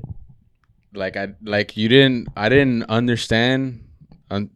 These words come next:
until twenty twenty happened. Like, yo, 'cause you, we just keep working and working and working. And I heard someone talk about this the other day too. Like,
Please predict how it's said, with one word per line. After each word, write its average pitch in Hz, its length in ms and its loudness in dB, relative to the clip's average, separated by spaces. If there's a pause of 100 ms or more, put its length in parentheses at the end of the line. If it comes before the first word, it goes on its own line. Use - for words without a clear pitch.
until 101 320 -2
twenty 110 380 2
twenty 113 340 2
happened. 117 480 4
Like, 90 240 0
yo, 92 440 2 (720)
'cause 95 260 -4
you, 104 140 -8
we 104 140 -2
just 113 260 0
keep 110 180 0
working 107 420 6
and 101 140 2
working 107 300 6
and 98 120 2
working. 104 300 4
And 95 160 0
I 95 80 2
heard 107 200 4
someone 104 260 2
talk 104 180 2
about 98 160 2
this 98 140 2
the 95 140 2
other - 20 0
day 101 240 0
too. 107 320 -2
Like, 92 320 -4